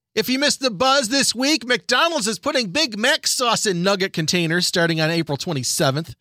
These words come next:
I told you about the return of the Hamburglar this week. With that, McDonald's is promising their new burger formula, softer buns, and more sauce on the Big Mac.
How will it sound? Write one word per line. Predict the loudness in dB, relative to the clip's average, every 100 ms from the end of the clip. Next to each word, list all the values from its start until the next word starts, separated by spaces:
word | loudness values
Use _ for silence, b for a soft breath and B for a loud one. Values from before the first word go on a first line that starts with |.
| _ -2
I |
told | 2 2 2
you |
about | 0 -2
the | 0
return | 0 0 0 0
of | 0
the |
Hamburglar | 0 2 2 2 0 2 2
this | 2 2 2
week. | 2 0 -2 b b _ -6
With | 0
that, | 0 0
McDonald's | 0 0 2 0
is | -4
promising | -2 -2 0 0 0
their | 0 0
new | -2
burger | 0 0 -2
formula, | -2 -2 0 2 2 0
softer | -4 0 0 -2 -4
buns, | -2 -2 -2 -2
and | -2 -2 2
more | 0
sauce | 2 0 2 2 2 0
on | 0
the | 2
Big | 2 2 2
Mac. | 2 2 -2 -12